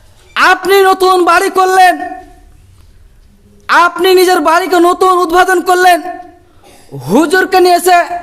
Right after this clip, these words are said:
তিন নম্বর শ্রেণী হুজুরকে নিয়ে এসে আপনি নিজের বাড়িতে কোরআন পাঠ করাবেন না। আপনার নতুন বাড়ি হয়েছে, আপনার ছেলে রয়েছে, আপনার বাল বাচ্চা রয়েছে, আপনি পিতা,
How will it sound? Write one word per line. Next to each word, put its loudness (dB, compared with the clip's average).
তিন 2
নম্বর 0
শ্রেণী 0
হুজুরকে 0
নিয়ে 2
এসে 0
আপনি 0
নিজের 2
বাড়িতে -2
কোরআন 0
পাঠ -4
করাবেন -2
না। -2
আপনার -2
নতুন 0
বাড়ি 2
হয়েছে, 0
আপনার 0
ছেলে -2
রয়েছে, 2
আপনার 0
বাল -2
বাচ্চা 0
রয়েছে, 0
আপনি 2
পিতা, -2